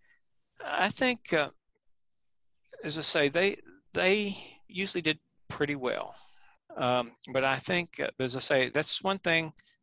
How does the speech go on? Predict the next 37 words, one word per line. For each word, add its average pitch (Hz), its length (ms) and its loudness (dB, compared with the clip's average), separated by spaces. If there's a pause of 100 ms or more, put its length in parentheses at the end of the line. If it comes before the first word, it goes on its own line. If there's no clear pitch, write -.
(140)
that 147 100 2
I've 165 180 2
given 160 240 0
considerable 131 720 -4
thought 143 400 0
to. 120 380 -4 (1300)
And, 135 420 -2
uh, 127 200 0 (1400)
I've 156 200 2
had 160 220 2 (140)
a 131 80 -2
couple 151 380 -2
real 151 160 -2
challenging, 143 840 0 (180)
uh, 123 160 -10
students 131 800 -6
that, 127 160 -2 (200)
that, 131 180 0 (160)
to 131 100 -12
be 139 140 0
honest 160 340 0
with 139 180 -4
you, 131 160 -8 (720)
um, 131 320 -6 (260)
I 143 100 0
probably 147 360 0
taught 160 320 0
a - 40 -12
couple 151 260 -2
more 143 180 -4
years 139 200 -6
'cause 135 120 -10
I 139 80 2
had 151 160 0
a 139 60 -2
student 147 400 -6
that, - 120 -10